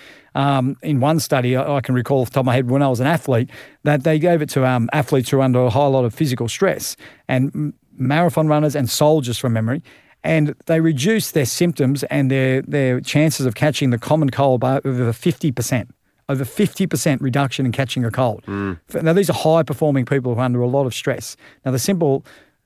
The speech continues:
Speaker 1: process of just taking something as simple as vitamin C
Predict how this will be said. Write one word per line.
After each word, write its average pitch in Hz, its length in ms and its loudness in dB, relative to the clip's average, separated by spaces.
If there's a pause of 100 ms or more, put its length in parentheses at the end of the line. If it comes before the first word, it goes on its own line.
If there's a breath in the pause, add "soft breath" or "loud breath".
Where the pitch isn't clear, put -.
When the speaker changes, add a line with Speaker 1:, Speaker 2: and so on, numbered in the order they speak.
(260)
Speaker 1:
process 147 400 0
of 107 40 -10
just 147 160 -2
taking 139 380 -2
something 147 260 -2
as 123 120 -2
simple 143 240 -2
as 110 80 -2
vitamin 131 500 0
C 135 460 0